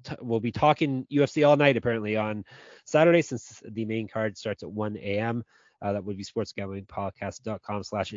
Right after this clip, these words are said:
discord. Twitter, S G P N M M A. Gumby runs that. He also is at Gumby Vreeland. I'm at Jeff Fox Writer. All our writing, sports at sports gambling podcast dot com.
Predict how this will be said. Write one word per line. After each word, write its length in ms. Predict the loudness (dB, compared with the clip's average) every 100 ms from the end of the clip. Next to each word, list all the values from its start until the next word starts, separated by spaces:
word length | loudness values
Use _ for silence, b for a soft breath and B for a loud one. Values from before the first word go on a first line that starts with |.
| 0
discord. 840 | 0 0 -12 4 10 10 10 4 -8 _ _ _ _ 4
Twitter, 320 | 6 10 10
S 180 | 8 2
G 120 | -2
P 120 | 2
N 80 | 2
M 140 | 2
M 100 | 2
A. 340 | 6 8 6 4 _ _ _
Gumby 200 | -6 -2
runs 200 | -2 0
that. 240 | 2 2 0
He 120 | -2
also 300 | -2 -2 -4
is 100 | -4
at 180 | -6 -6
Gumby 300 | -8 -6 -6
Vreeland. 380 | -4 -2 -2 -6
I'm 100 | -10
at 100 | -12
Jeff 180 | -12
Fox 280 | -6 -8 -4
Writer. 420 | 4 8 10 8 6 _ _ _ _ _ _
All 140 | 6 8
our 100 | 10
writing, 420 | 8 8 4 -2
sports 380 | -6 -2 -2 -2
at 120 | -10 -8
sports 260 | -6 -6
gambling 260 | -6 -8 -8
podcast 360 | -10 -12 -12 -14
dot 140 | -14
com. 360 | -6 -4 -6